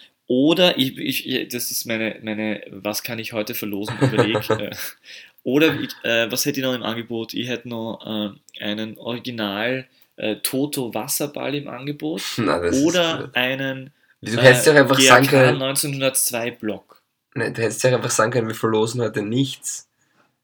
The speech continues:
Speaker 2: Ich hab nur gefragt, gibt's heute eine Verlosung? Die, das wollen sie wissen, die Zuhörer.
Speaker 1: Und wenn ich was verlosen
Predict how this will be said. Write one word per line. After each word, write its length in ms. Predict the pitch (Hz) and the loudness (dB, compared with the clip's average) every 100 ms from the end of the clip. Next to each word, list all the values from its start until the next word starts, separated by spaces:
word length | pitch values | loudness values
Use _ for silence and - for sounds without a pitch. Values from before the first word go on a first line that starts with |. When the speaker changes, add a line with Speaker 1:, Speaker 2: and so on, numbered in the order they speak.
| _ _ _ _ _ _ _ _ _ _ | _ _ _ _ _ _ _ _ _ _
Speaker 2:
Ich 100 | 110 | -4
hab 80 | 120 | 0
nur 80 | 127 | 6
gefragt, 320 | 127 123 - | 6 4 0
gibt's 240 | 143 135 | 0 4
heute 100 | 139 | 4
eine 140 | 127 120 | 6 6
Verlosung? 680 | 120 123 156 139 107 107 _ _ _ _ _ _ - | 6 8 6 6 0 -2 _ _ _ _ _ _ -2
Die, 120 | 117 | -2
das 220 | 101 110 | -2 0
wollen 140 | 123 131 | 4 6
sie 140 | 135 | 6
wissen, 280 | 131 143 151 | 6 4 0
die 120 | 123 | -4
Zuhörer. 580 | 120 117 117 113 107 - _ _ _ _ _ _ _ _ _ _ _ _ _ _ - - - - - _ - - - _ _ _ _ _ _ _ _ _ | -4 -2 0 0 -2 -4 _ _ _ _ _ _ _ _ _ _ _ _ _ _ -20 -20 -20 -20 -20 _ -12 -12 -14 _ _ _ _ _ _ _ _ _
Speaker 1:
Und 200 | 117 104 | -8 -2
wenn 200 | 107 104 | 0 0
ich 140 | 117 | -4
was 160 | 117 107 | -2 -2
verlosen 460 | 117 107 104 127 | -2 -4 -6 -10